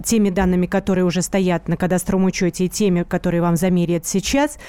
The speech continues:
то вы просто сдадите вот этот вот межевой план заново, подпишите акт согласования границ между собой, сдадите межевой план, и вам внесут изменения.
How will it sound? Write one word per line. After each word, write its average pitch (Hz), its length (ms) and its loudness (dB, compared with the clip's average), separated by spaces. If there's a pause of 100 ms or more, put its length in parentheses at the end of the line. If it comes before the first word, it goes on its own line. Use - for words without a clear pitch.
(160)
то 208 80 0
вы 214 100 2
просто 262 320 -2
сдадите 190 640 0
вот 165 180 -4
этот 175 240 -4
вот 175 140 -4
межевой 185 400 0
план 220 400 0
заново, 156 580 -2
подпишите 175 540 -2
акт 165 100 -2
согласования 170 560 0
границ 196 440 0
между 156 220 -2
собой, 156 280 -4
сдадите 165 480 -2 (360)
межевой 175 340 0
план, 202 320 0
и 160 180 -2
вам 156 300 -2
внесут 175 320 -2
изменения. 151 480 -4